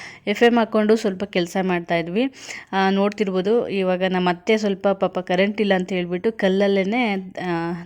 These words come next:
ದೋಸೆ ಹಿಟ್ಟಿಗೆ ರುಬ್ಬೋಣ ಅಂತೇಳಿ ರುಬ್ತಾಯಿದ್ರು. ಅದನ್ನು ಕೂಡ ಒಂದು ಕ್ಲಿಪ್ಪಿಂಗ್ನ ತೊಗೊಳ್ಳೋಣ ಅಂತೇಳ್ಬಿಟ್ಟು ತೊಗೋತಾ ಇದ್ದೀನಿ.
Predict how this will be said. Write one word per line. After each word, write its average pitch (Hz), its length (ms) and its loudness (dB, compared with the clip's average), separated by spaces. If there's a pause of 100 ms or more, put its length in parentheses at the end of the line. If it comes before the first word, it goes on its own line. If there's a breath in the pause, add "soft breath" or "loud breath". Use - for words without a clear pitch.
ದೋಸೆ 220 320 2
ಹಿಟ್ಟಿಗೆ 202 420 0
ರುಬ್ಬೋಣ 185 380 0
ಅಂತೇಳಿ 180 380 -2
ರುಬ್ತಾಯಿದ್ರು. 175 720 -2 (440 loud breath)
ಅದನ್ನು 226 320 2
ಕೂಡ 220 140 4
ಒಂದು 202 280 4
ಕ್ಲಿಪ್ಪಿಂಗ್ನ 185 420 -4
ತೊಗೊಳ್ಳೋಣ 180 460 -2
ಅಂತೇಳ್ಬಿಟ್ಟು 175 520 -6
ತೊಗೋತಾ 175 340 -2
ಇದ್ದೀನಿ. 180 380 -4